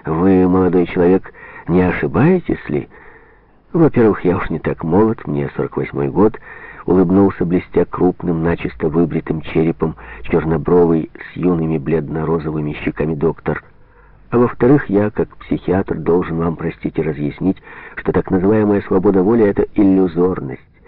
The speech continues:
это лишь субъективно-психологическое понятие». «Как так? Да уж поверьте». И психиатр с многоумных высот специальных своих знаний глуповато посмотрел на священника, как на простофилю.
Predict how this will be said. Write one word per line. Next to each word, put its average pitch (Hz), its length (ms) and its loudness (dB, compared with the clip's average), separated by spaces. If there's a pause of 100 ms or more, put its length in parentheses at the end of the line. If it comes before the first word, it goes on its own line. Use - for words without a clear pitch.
(120)
это - 180 0
лишь 101 180 2 (340)
субъективно-психологическое 95 1600 0
понятие». 64 560 -10 (140)
«Как 220 260 -2
так? - 200 -10 (340)
Да 69 100 2
уж - 160 2
поверьте». 87 640 -2 (580)
И 73 100 -2
психиатр - 640 -4 (540)
с - 40 -20
многоумных 95 600 2
высот 78 340 0 (120)
специальных - 540 -4
своих 71 320 -2
знаний 95 380 0 (360)
глуповато 107 560 2
посмотрел 113 520 -2
на 82 100 -2
священника, 127 680 -4 (280)
как - 200 -4
на 95 80 0
простофилю. - 720 -6